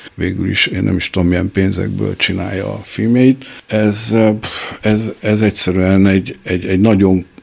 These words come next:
nagyon, nagyon komoly törés a, a, a, a filmkultúrában.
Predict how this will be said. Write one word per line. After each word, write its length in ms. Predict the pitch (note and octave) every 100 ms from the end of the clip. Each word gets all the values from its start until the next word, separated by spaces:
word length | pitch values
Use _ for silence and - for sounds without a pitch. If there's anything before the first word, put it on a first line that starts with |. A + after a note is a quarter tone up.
| _
nagyon, 400 | A2+ B2 G#2+ G2
nagyon 380 | A2 A#2 G#2 F#2+
komoly 480 | - A2 F#2+ F2 -
törés 680 | G#2 F2 D#2+ - - - - _
a, 100 | - F2 E2 F2 - - _ _ -
a, 260 | E2 E2 E2+ F#2+ - F2+
a, 340 | E2+ G#2 F#2+
a 60 | E2+
filmkultúrában. 1200 | - F2+ F2 - - F#2+ F2 E2+ F#2 F2+ F#2+